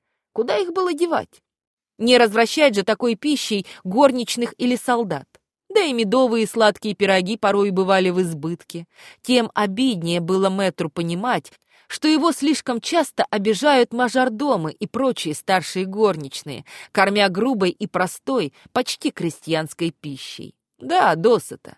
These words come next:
но часто невкусно. Свечи мэтру частенько выдавали сальные, вонючие и малопригодные для работы с обожаемыми им свитками и книгами.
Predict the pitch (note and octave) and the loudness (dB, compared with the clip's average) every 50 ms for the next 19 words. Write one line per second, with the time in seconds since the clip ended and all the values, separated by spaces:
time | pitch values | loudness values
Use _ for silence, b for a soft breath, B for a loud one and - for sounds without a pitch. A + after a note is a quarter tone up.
0 | _ _ _ _ _ _ B2+ C#3 D3 - - F3 E3 D#3+ - - - D#3+ D#3 D#3 | _ _ _ _ _ _ -12 -12 -10 -6 -4 -4 -4 -4 -6 -6 -6 -6 -6 -6
1 | - _ _ _ _ G3 G3 F3 - - - - A#3 F#3 - - - - - - | -10 _ _ _ _ -10 -10 -10 -10 -14 -14 -12 -12 -12 -14 -16 -18 -20 -20 -20
2 | _ _ _ _ _ _ _ _ _ _ _ _ _ _ _ _ _ _ _ - | _ _ _ _ _ _ _ _ _ _ _ _ _ _ _ _ _ _ _ -16
3 | - D#3+ E3 F3 F#3 E3+ - - E3+ E3 F3 F3+ F3+ - - E3 D3 - G3 - | -6 -2 0 0 0 0 -2 -4 -6 -4 -2 -2 -4 -4 -6 -8 -8 -8 -8 -8
4 | - - G#3 G3+ F#3 - F#3 F3+ F#3 F#3 F#3+ F#3 F#3+ F#3+ F#3 F#3 F3 - - - | -6 -6 -6 -4 -4 -4 -4 -2 0 0 2 2 2 2 2 0 -4 -6 -4 0
5 | A3 G#3+ G#3+ G3+ F#3 E3 D#3 D#3 D3+ D3+ E3 E3 F3 F#3+ G#3+ A3+ G#3+ - - - | 2 4 4 4 2 -2 -4 -6 -4 -4 -4 -4 -4 -4 -4 -6 -6 -6 -6 -6
6 | E3+ D3 D3 B B B B B - B3+ C4 D4+ D#4+ D4+ C4 A3+ - A#3 A3+ G3+ | -6 -6 -6 B B B B B -4 0 4 4 6 6 4 2 0 -2 -2 -2
7 | F#3+ C4+ C4+ A#3 G#3 G#3+ G#3+ G3+ F3 G3 G3 F#3+ F#3+ F#3+ F3 A3 C4 B3 - G#3+ | 2 2 2 2 2 0 0 0 0 2 4 4 4 4 4 2 0 2 2 0
8 | F#3+ B B - - - G#3+ F#3 G3+ G3 D#3 F3 A3 A3+ A#3+ A#3 A#3 A3+ A3 G#3+ | -2 B B -2 0 2 4 4 4 4 4 4 4 6 6 4 2 0 -2 -2
9 | G#3+ G#3+ G#3 - _ G3+ F3+ F3+ F#3 F3 - - - - F#3+ F3 F#3 G3+ - - | -2 -4 -4 -6 _ -6 -6 -4 -4 -6 -8 -12 -10 -8 -6 -4 -4 -6 -4 -4
10 | - F#3+ F3 E3+ E3 D#3+ - - D#3+ D#3 D3 C#3+ C#3+ C3 C#3+ C3+ A#2 - - | -2 -2 0 -2 -2 -4 -4 -8 -10 -10 -8 -8 -8 -8 -10 -10 -12 -14 -18